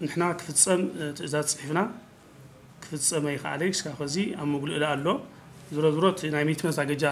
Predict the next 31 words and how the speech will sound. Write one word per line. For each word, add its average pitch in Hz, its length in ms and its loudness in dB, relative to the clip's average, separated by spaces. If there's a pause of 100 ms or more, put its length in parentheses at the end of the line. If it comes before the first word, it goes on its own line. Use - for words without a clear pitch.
ሓላፊ 151 320 0 (360)
ኣብ 139 220 -6
ፖሊስ 151 340 -2
ክስ - 260 0
መስሪትና 151 420 0 (680)
ኣብ 135 140 -6
ኸይዲ 151 200 2
ምርመራ 147 320 2
ይርከብ 139 280 0
ማለት 139 180 -2
ብገበን 156 320 4
መልክዑ 143 300 -2
ማለት 135 260 -6
እዩ። 143 100 -12
በቲ 147 160 -8
ዓንትኡ 143 260 -4
ዝተጠቐሰ 147 440 -4 (920)
ዓሰርተ 147 320 -4
ሓደ 147 160 -2
ኣርባዕ 147 200 -2
ክልተ 147 300 -6
ኣንቀጽ 147 240 -4
ሰላሳ 147 240 -2
ይኽልተ፣ 151 360 -4 (220)
እ፣ 156 100 -6 (580)
ትካል - 240 0
ሓባስ 143 320 -2
ንብዓት 151 300 -2
መፍትሒ 156 260 -4
ሓሳብ 160 320 0
እንተሂቡ 156 300 0